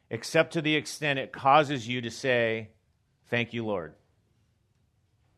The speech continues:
because I am who I am and I am where I am because you have put me here." Okay? Back in Isaiah forty, um, <clears throat> since I was already there,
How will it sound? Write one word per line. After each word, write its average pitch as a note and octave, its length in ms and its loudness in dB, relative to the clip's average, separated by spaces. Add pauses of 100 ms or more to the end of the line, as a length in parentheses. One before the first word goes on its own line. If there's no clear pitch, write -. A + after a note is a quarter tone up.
(200)
because A2 320 -2
I A2 140 0
am B2+ 420 -2 (240)
who C#3 120 -2
I D#3+ 140 4
am G2+ 360 -4
and G2+ 80 -8
I G#2+ 120 -4
am B2+ 180 -2
where C#3 240 0
I G#2 140 -2
am F2+ 300 -10
because F#2+ 400 -10
you G#2+ 380 -8 (640)
have - 140 -12
put D#3+ 160 -4
me G2 120 -10
here." D#2+ 260 -14 (1800)
Okay? C3+ 260 -8 (720)
Back D#3+ 220 6
in F3 80 -2
Isaiah C#3 400 2
forty, B2+ 580 -4 (520)
um, G2+ 440 0 (160)
<clears throat> C3+ 160 -10 (440)
since B2+ 200 -8
I B2+ 80 4
was A#2+ 180 0
already B2 300 2
there, A2 540 2